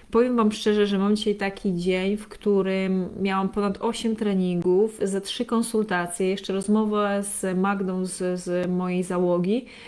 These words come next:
i jest tego naprawdę dużo i...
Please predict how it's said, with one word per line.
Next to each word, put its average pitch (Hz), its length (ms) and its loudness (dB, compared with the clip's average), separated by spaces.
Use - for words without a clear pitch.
i 202 360 2
jest 220 320 0
tego 196 200 2
naprawdę 208 540 0
dużo 185 680 0
i... 196 760 2